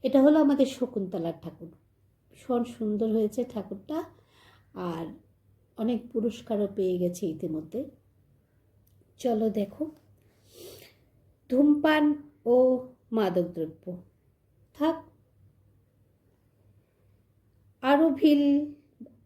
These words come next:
আরভিলভাষী কেউ কেউ মনে করে যে ধূমপান করা, মদ্যপান করা ইত্যাদি ভবিষ্যৎ মানব জীবনের অংশস্বরূপ হবে। এটা তাদের ব্যাপার। যদি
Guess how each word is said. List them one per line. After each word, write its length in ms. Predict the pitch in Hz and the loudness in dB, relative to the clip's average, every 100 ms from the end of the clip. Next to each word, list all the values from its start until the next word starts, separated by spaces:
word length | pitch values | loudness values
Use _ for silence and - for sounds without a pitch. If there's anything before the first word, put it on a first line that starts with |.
| _ _ _ | _ _ _
আরভিলভাষী 1000 | 233 269 311 262 285 262 208 180 - 175 - _ _ _ _ _ | 4 6 6 6 4 4 2 -2 -4 -16 -16 _ _ _ _ _
কেউ 180 | 240 240 | 0 0
কেউ 220 | 240 320 | 2 2
মনে 340 | 269 196 196 | 4 2 0
করে 320 | 240 247 208 269 - _ | -2 -2 -2 -4 -8 _
যে 140 | 175 | -4
ধূমপান 580 | 185 - 196 185 233 262 | -4 -6 -12 -8 -4 -4
করা, 340 | 269 214 202 269 - _ - | -4 -4 -4 -8 -14 _ -4
মদ্যপান 600 | 214 190 - - 269 277 | -2 -2 -8 -6 -4 -4
করা 320 | 285 220 240 285 _ | -4 -6 -6 -10 _
ইত্যাদি 540 | 226 - - 285 294 320 | -14 -14 -8 -6 -4 -4
ভবিষ্যৎ 560 | 240 214 226 214 - 311 - _ _ - | -2 -2 -4 -8 -8 -10 -10 _ _ -6
মানব 320 | 196 160 190 196 | -4 -2 -4 -4
জীবনের 480 | 262 285 285 330 | -6 -4 -2 -2
অংশস্বরূপ 680 | 302 185 180 214 - 170 156 - | -2 -4 -4 -8 -6 -6 -6 -10
হবে। 180 | 147 143 143 _ _ _ _ _ _ _ _ _ _ _ _ | -16 -18 -20 _ _ _ _ _ _ _ _ _ _ _ _
এটা 260 | 302 294 339 | -4 0 0
তাদের 420 | 320 202 254 311 | 0 0 0 0
ব্যাপার। 380 | 185 160 151 156 - _ _ _ | 0 -2 -4 -18 -20 _ _ _
যদি 320 | 208 190 247 | -10 -8 -10